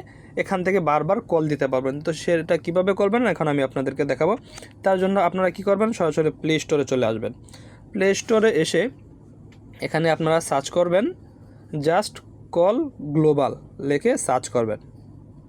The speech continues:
"Just Call Global" লিখে আমি সার্চ করলাম। লিখে সার্চ করার পর আমাদের সামনে এরকম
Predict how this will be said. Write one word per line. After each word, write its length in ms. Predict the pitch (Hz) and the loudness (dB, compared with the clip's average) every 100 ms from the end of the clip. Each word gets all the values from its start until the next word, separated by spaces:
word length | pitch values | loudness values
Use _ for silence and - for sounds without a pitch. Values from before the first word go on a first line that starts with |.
| - - - - - - - - - - - - - - 160 | -20 -20 -20 -20 -20 -20 -20 -20 -20 -20 -20 -20 -20 -10 -2
"Just 400 | 151 165 185 - | 2 2 0 -8
Call 600 | - - 151 143 190 269 - - - - - - - - - - 175 151 | -14 -6 -2 0 0 -4 -8 -20 -20 -20 -20 -20 -20 -20 -20 -12 -8 -2
Global" 340 | 165 165 165 | 2 2 2
লিখে 300 | 180 180 175 | 0 0 0
আমি 240 | 185 196 247 | 0 2 0
সার্চ 340 | - 151 - | 0 0 0
করলাম। 320 | 147 131 113 110 - - - - - - - - - - - - - - - - - - - - - - - - - - - - - - - - - - - - - - - - - - - - - - - - | -2 0 0 -4 -12 -20 -20 -20 -20 -20 -20 -20 -20 -20 -20 -20 -20 -20 -20 -20 -20 -20 -20 -20 -20 -20 -20 -20 -20 -20 -20 -20 -20 -20 -20 -20 -20 -20 -20 -20 -20 -20 -20 -20 -20 -20 -20 -20 -20 -20 -20 -12
লিখে 280 | 151 151 196 | -6 -4 -4
সার্চ 300 | 196 160 156 | -2 -2 -2
করার 300 | - 180 190 | -2 -2 -2
পর 200 | 190 196 | 0 0
আমাদের 300 | 170 165 165 | 0 0 0
সামনে 280 | 175 180 175 | 0 0 0
এরকম 380 | 165 165 202 | 0 0 -2